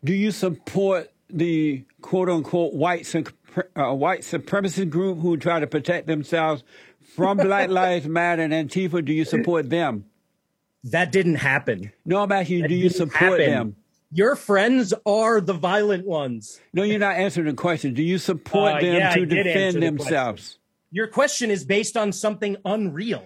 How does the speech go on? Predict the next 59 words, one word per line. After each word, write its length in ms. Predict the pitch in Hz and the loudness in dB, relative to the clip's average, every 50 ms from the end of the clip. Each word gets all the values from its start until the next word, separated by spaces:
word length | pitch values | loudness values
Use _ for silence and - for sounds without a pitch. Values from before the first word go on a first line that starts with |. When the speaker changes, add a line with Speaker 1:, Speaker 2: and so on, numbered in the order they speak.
| - _ | -8 _
Speaker 1:
No, 200 | 185 220 233 226 | -2 0 2 2
Speaker 2:
So 60 | 196 | 2
Speaker 1:
it's, 120 | 185 175 - | 2 0 0
the 60 | 170 | -2
Speaker 2:
I'm 60 | 180 | 0
not 40 | 202 | 0
Speaker 1:
question 280 | 226 240 240 202 220 196 | 0 0 0 0 0 -2
is 100 | 165 - | -2 -2
to 60 | - | 0
Speaker 2:
gonna 120 | 180 175 | 0 2
Speaker 1:
learn. 500 | 185 202 214 214 202 165 135 113 107 110 - - | 2 2 2 2 0 0 -2 -4 -6 -8 -4 -2
I'm, 160 | 170 196 - - | -2 -2 -2 -2
I'm 120 | 190 185 | -4 -2
trying 220 | - 196 202 190 165 | -2 -2 -2 0 0
to 60 | 165 | 0
learn. 320 | 156 165 214 226 180 139 | 0 0 0 0 0 0
I, 160 | 139 143 139 - - - | 0 -2 -2 -6 -4 -4
I 120 | 165 165 | -4 -2
told 220 | - - 220 220 | 0 0 0 2
Speaker 2:
No, 40 | 202 | 2
Speaker 1:
you 20 | - | 4
I'm 40 | 247 | 4
Speaker 2:
you're 80 | 196 | 2
Speaker 1:
black 220 | 175 190 196 190 - | 2 2 2 0 0
Speaker 2:
not, 80 | - | 0
Speaker 1:
and 100 | 175 156 | 0 0
Speaker 2:
man. 160 | 143 131 135 - | 0 0 0 2
Speaker 1:
slow. 460 | 190 202 220 220 196 170 165 160 - _ _ _ _ _ _ _ _ | 2 2 2 2 0 0 -2 -4 -10 _ _ _ _ _ _ _ _
Speaker 2:
Bro, 220 | 170 190 190 185 175 | 2 2 4 4 4
you're 180 | 175 190 202 | 4 4 4
not 240 | 208 214 214 208 208 | 4 2 2 0 -2
trying. 240 | - 196 202 196 202 - _ _ | -4 -2 -2 -2 -4 -8 _ _
Bro, 280 | 143 123 160 151 151 147 | -8 -4 -2 0 0 -2
you're 180 | 151 156 160 | -2 -6 -8
playing 480 | - - - 190 190 190 185 190 185 175 | -10 -6 -6 -4 -2 -2 -2 -4 -4 -4
a 80 | 156 | -6
role, 580 | 143 127 143 139 139 147 165 185 196 208 208 208 _ _ _ - | -6 -4 -2 -2 0 0 0 -2 -2 -4 -6 -8 _ _ _ -6
and 140 | 160 175 | -4 -2
you 100 | 180 170 170 | -2 -2 -2
are 120 | 180 - _ | -4 -8 _
absolutely 680 | - 196 190 175 - - 190 175 175 165 170 170 151 143 | -10 -8 -8 -8 -8 -6 -2 -2 0 -2 0 -2 -2 -2
not 240 | 131 123 123 120 | -2 -2 -4 -6
trying 280 | - - 135 127 120 117 | -6 -6 -4 -4 -4 -4
to 60 | 117 | -6
learn. 360 | 117 117 113 113 127 147 170 | -6 -6 -6 -4 -4 -4 -4
You 80 | 180 160 | -2 0
Speaker 1:
No, 100 | 208 226 | 2 2
Speaker 2:
are 60 | 233 226 | 2 2
Speaker 1:
I 120 | 233 247 | 2 2
am. 120 | 254 240 196 196 | 0 0 2 0
I 20 | 196 | 0
Speaker 2:
trying 80 | 196 208 | 2 0
Speaker 1:
really 240 | 240 247 240 233 240 | 0 2 2 0 0
am. 300 | 247 220 151 123 107 - _ _ _ | 0 0 -2 -4 -6 -10 _ _ _
So 400 | - - 190 185 180 175 - - _ - - | -6 -2 0 0 0 0 -2 -6 _ -8 -2
I 180 | 170 185 208 | 0 0 0
just 180 | 180 233 208 180 | 0 0 0 0
wanna 220 | 208 214 214 214 190 | 0 0 0 0 0
know, 400 | 165 160 160 156 156 143 131 | 0 0 0 0 -2 -4 -6